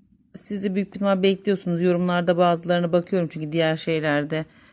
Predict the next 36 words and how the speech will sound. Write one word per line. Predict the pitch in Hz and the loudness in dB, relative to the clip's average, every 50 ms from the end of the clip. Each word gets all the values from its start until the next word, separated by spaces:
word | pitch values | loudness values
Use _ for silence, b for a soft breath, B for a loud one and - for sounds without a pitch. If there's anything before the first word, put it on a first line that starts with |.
| b b - | b b -8
e, | - 170 165 160 165 | -4 -2 -2 0 0
"Ne | 175 | 0
olur | 170 165 160 156 160 151 | 0 0 0 -2 -4 -6
kuzuyla | - - 165 160 160 151 160 156 | -8 -10 -6 -4 -4 -4 -4 -4
köpeğin | - - 165 - 165 156 156 147 | -4 -6 -6 -4 -2 -2 -2 -2
anlatımını | 147 156 156 151 - - 160 160 156 | -2 -2 -2 -4 -6 -6 -6 -4 -4
yapın." | 156 156 160 156 | -4 -4 -6 -8
falan | 147 - 160 160 160 156 151 151 | -8 -6 -6 -4 -2 -2 -4 -4
diyen | 156 156 156 156 - _ - - - | -4 -4 -4 -6 -8 _ -16 -20 -10
çok | - - 175 170 | -6 -6 -6 -6
fazla | - - 147 143 143 147 | -6 -6 -6 -4 -4 -2
yorum | 147 143 139 139 143 175 | -2 -2 0 0 0 0
var. | 214 285 302 - B B B B B B B B B B B B - | -2 -2 -2 -6 B B B B B B B B B B B B -2
Ben | 214 220 233 240 | 2 2 4 4
şimdi | 233 - 247 226 226 | 2 2 2 2 4
bunu | 254 254 | 6 6
yaptım. | 262 262 254 247 - - 170 165 - _ - | 6 6 6 2 0 -2 -6 -6 -6 _ -4
Eğer | - 196 196 208 226 247 247 | 0 2 4 4 4 4 2
ki | 247 - 196 | 0 -2 -4
bütün | 185 202 196 - 240 240 | -2 -2 0 0 0 2
vücudu | 220 190 196 175 170 | 2 0 -2 -4 -4
tam | - - 202 202 208 | -2 -2 0 0 0
takım | 208 - 190 - - 175 | -2 -4 -6 -2 -2 -2
yapabilirsem | 175 175 202 202 220 269 311 - - 247 220 | -2 -2 -2 -2 -2 -2 -2 0 -2 -2 0
eğer, | 214 233 277 370 359 - _ _ _ _ _ _ _ _ _ _ _ _ _ - | 0 0 0 -2 -4 -8 _ _ _ _ _ _ _ _ _ _ _ _ _ -6
e, | - 180 170 180 190 208 | -4 -2 -2 -2 0 2
başka | 262 262 247 - - 185 | 2 2 2 2 -2 -2
bir | 175 190 | -2 -2
iple | - 214 202 - 196 220 | -2 -2 -4 -2 -2 -4
size | 214 - 214 202 214 214 185 | -2 -2 0 0 0 2 2
detaylı | 196 196 190 - 208 202 202 208 - | 0 -2 0 2 2 2 2 2 0
anlatımlı | 202 202 196 190 190 190 190 185 185 185 | 0 0 0 -2 -2 -4 -4 -4 -4 -4
bir | |
video | 196 202 180 185 214 226 | -4 -2 -2 -2 -2 -2
çekmeyi | - - 185 180 - 208 220 202 | -2 -4 -6 -4 -4 -4 -4 -2
düşünüyorum. | 196 185 - - 185 170 156 151 156 190 226 262 | -4 -4 -4 -4 -4 -2 -2 -2 0 0 -2 -2